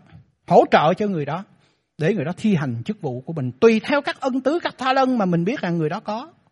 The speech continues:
Cho nên khi chúng ta hầu việc Chúa, chúng ta cũng cần phải xác định cái vị trí của mình và chúng ta trung tín. Và thiệt ra tôi á, trong chỗ đó thì tôi đi nhiều, tại vì mình tổ chức giáo dục mà, hồi xưa. Phải đi đây đi đó, lái xe gắn máy, đi xuyên suốt từ miền Nam ra tới miền Trung.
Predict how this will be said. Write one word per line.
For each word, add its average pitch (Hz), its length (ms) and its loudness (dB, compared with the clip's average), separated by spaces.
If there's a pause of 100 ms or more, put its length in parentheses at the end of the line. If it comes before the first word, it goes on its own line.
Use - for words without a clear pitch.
(720)
Cho 285 120 4
nên 285 120 2
khi 302 120 0
chúng 330 120 -6
ta 285 120 2
hầu 196 180 2
việc 175 180 -4
Chúa, 311 260 0
chúng 285 180 -10
ta 226 100 0
cũng 220 220 -6
cần 160 260 -2
phải 180 100 -4
xác - 240 -4
định 156 220 -4
cái 214 80 -8
vị 160 120 -8
trí 208 220 -8
của 170 140 -12
mình 147 220 -8
và 135 100 -12
chúng 175 140 -14
ta 175 160 -12
trung 165 140 -10
tín. 185 220 -10
Và 160 80 -12
thiệt 135 140 -10
ra 156 120 -4
tôi 165 280 -6
á, 180 80 -10 (380)
trong 175 160 0
chỗ 156 180 -2
đó 185 260 0
thì 139 100 -6
tôi 165 140 -2
đi 175 140 2
nhiều, 135 360 0
tại 139 120 -8
vì 151 120 -10
mình 139 320 -8 (320)
tổ 147 120 -8
chức 240 160 -12 (140)
giáo 202 240 -2
dục 151 160 -2
mà, 156 120 -10
hồi 143 180 -8
xưa. 170 320 -6 (540)
Phải 151 140 -6
đi 185 240 0
đây 175 160 -4
đi 175 140 -6
đó, 185 180 -4
lái 208 240 -6
xe 190 180 -6
gắn 214 180 -6
máy, 233 300 -4
đi 190 240 -2
xuyên 214 360 -2
suốt 330 300 0
từ 160 200 0
miền 160 240 -2
Nam 196 240 -6
ra 196 200 -4
tới 214 120 -6
miền 156 260 -4
Trung. 185 320 -4